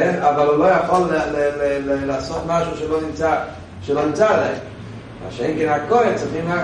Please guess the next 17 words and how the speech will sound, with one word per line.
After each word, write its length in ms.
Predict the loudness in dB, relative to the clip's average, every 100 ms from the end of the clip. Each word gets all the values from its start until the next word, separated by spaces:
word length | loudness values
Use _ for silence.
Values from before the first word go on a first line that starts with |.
| -2 -4 -4
לכן 280 | -4 -2 2
גם 160 | 2 2
כן 80 | 0
המים 380 | 2 4 4 4
לא 120 | 4
מנגדים, 540 | 2 0 0 0 2
לכזה 380 | 0 0 2 2
סוג 220 | 2 -2
של 180 | 0 2
אש, 160 | 2 2
המים 320 | 0 -2 -2
הם 140 | -2
לא, 300 | 0 0 0
לא 100 | -2
מנהג 280 | -2 -2 -2
כל 80 | -2
העניין. 280 | -2 -2 -4